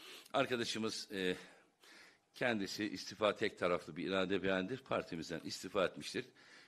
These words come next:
Yürüyen bir emniyet ve savcılık soruşturması vardır. Biz de konuyu izliyoruz. Evet, teşekkürler. Evet, başka bir şey var mı arkadaşlar? Tamam herhalde. E,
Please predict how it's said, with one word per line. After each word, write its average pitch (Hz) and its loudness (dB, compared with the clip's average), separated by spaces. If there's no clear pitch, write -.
Yürüyen 101 4
bir 92 0
emniyet 92 -4
ve 82 -6
savcılık 85 -4
soruşturması 76 -6
vardır. 90 2
Biz 104 -8
de 87 -6
konuyu 90 -4
izliyoruz. - -10
Evet, 69 -8
teşekkürler. - -12
Evet, 67 -16
başka - -14
bir 76 -10
şey 87 -6
var 113 0
mı 73 -8
arkadaşlar? - -18
Tamam 92 -6
herhalde. 73 -14
E, 101 2